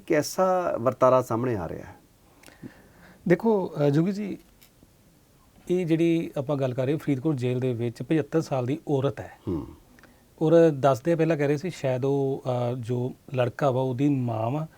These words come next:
Speaker 1: ਹੂੰ।
Speaker 2: ਲੇਕਿਨ ਬਾਅਦ ਵਿੱਚ ਪਤਾ ਲੱਗਾ ਕਿ ਉਹ ਦੋਹਤਾ ਵਾ ਇਹਦਾ।
Speaker 1: ਅੱਛਾ।
Speaker 2: ਤੇ ਉਹਦੇ ਵਾਸਤੇ ਜਿਹੜਾ ਉਹ ਚਿੱਟਾ ਪਾਊਡਰ ਕਹਿ ਲਈਏ ਜਾਂ
Speaker 1: ਹੂੰ।
Speaker 2: ਚਿੱਟੇ ਵਰਗਾ ਪਾਊਡਰ ਕਹਿ ਲਈਏ,
Speaker 1: ਹੂੰ।
Speaker 2: ਉਹ ਲੈ ਕੇ ਗਈ ਸੀ ਤਾਂ ਉਹ ਫਸ ਗਈ।
Speaker 1: ਹੂੰ।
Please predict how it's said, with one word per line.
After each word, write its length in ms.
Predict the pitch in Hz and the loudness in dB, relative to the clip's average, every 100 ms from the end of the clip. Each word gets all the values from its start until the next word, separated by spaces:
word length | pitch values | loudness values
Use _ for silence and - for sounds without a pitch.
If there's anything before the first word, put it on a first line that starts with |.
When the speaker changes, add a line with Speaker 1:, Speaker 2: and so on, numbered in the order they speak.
| - | -4
Speaker 1:
ਹੂੰ। 120 | 104 107 | -4 0
Speaker 2:
ਲੇਕਿਨ 300 | 139 160 160 | 0 2 4
ਬਾਅਦ 160 | 135 | 4
ਵਿੱਚ 120 | 165 151 | 4 0
ਪਤਾ 100 | 139 | -2
ਲੱਗਾ 220 | 131 160 | 0 -2
ਕਿ 100 | 196 | 0
ਉਹ 40 | |
ਦੋਹਤਾ 360 | 139 143 180 147 | 0 0 0 -2
ਵਾ 100 | 95 | -4
ਇਹਦਾ। 200 | 101 - - _ - | -12 -14 -18 _ -10
Speaker 1:
ਅੱਛਾ। 240 | 123 - 78 - - - | -6 -4 -4 -8 -14 0
Speaker 2:
ਤੇ 200 | 165 170 190 | 0 2 0
ਉਹਦੇ 220 | 214 254 | 2 2
ਵਾਸਤੇ 460 | 180 151 143 170 | 2 2 2 0
ਜਿਹੜਾ 280 | 143 139 143 | 0 0 2
ਉਹ 220 | 147 147 | 2 2
ਚਿੱਟਾ 420 | 143 - - 165 147 | 0 -6 -2 0 0
ਪਾਊਡਰ 440 | - 131 120 127 | 2 2 2 -2
ਕਹਿ 160 | 127 127 | -2 0
ਲਈਏ 240 | 131 131 | 0 0
ਜਾਂ 140 | 127 | -2
Speaker 1:
ਹੂੰ। 100 | 120 | -2
Speaker 2:
ਚਿੱਟੇ 220 | 117 147 143 | -2 2 4
ਵਰਗਾ 280 | 117 123 | 4 0
ਪਾਊਡਰ 300 | 123 123 123 | -2 -2 -2
ਕਹਿ 160 | 123 120 | -2 -2
ਲਈਏ, 260 | 120 127 127 | -2 -2 -2
Speaker 1:
ਹੂੰ। 180 | 95 - - - | -2 -4 -10 -2
Speaker 2:
ਉਹ 160 | 202 | 2
ਲੈ 140 | 175 143 | 4 4
ਕੇ 100 | 143 | 2
ਗਈ 220 | 123 120 | 0 0
ਸੀ 160 | 165 | -2
ਤਾਂ 140 | 165 190 | 2 2
ਉਹ 60 | |
ਫਸ 260 | 170 143 113 | 4 0 0
ਗਈ। 200 | 110 85 - 123 | -6 -8 -4 2
Speaker 1:
ਹੂੰ। 180 | 110 | 2